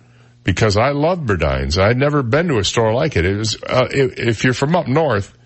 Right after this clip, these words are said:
uh, J L Hudson or Dayton might have been, Dayton Hudson eventually became the company, but, which then became Target.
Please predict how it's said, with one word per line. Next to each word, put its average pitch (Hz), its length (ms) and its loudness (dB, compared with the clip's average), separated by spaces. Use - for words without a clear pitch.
uh, 107 180 2
J 107 180 2
L 135 160 0
Hudson 95 680 -2
or 90 380 2
Dayton 98 680 0
might 98 200 2
have 90 100 -2
been, 90 260 2
Dayton 101 240 0
Hudson 90 380 2
eventually 87 460 0
became 87 340 2
the 80 80 0
company, 90 380 0
but, 85 340 -2
which 95 240 0
then 98 180 0
became 85 360 -2
Target. 82 480 0